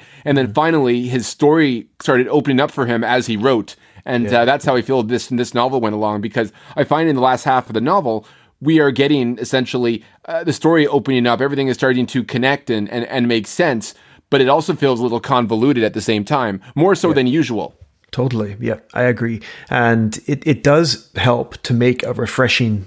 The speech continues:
Speaker 2: start and a refreshing sort of story. The fact that we don't have any home turf calls, the fact that there are no office scenes.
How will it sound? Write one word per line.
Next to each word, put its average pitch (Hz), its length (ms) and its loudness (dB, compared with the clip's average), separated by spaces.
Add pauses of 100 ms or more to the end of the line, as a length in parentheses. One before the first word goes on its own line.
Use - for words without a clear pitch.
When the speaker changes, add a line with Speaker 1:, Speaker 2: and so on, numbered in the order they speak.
(120)
Speaker 2:
start 107 520 0
and 113 100 2
a 110 60 2
refreshing 110 480 0
sort 110 200 0
of 98 80 -4
story. 104 360 0
The 104 100 -4
fact 107 240 0
that 107 80 -2
we 104 100 -4
don't 110 140 0
have 113 160 2
any 107 140 2
home 107 280 2
turf 104 240 0
calls, 104 400 2 (300)
the 113 80 -2
fact 107 280 0
that 104 100 0
there 101 120 2
are 120 100 4
no 107 160 0
office 104 360 -2
scenes. 110 400 -4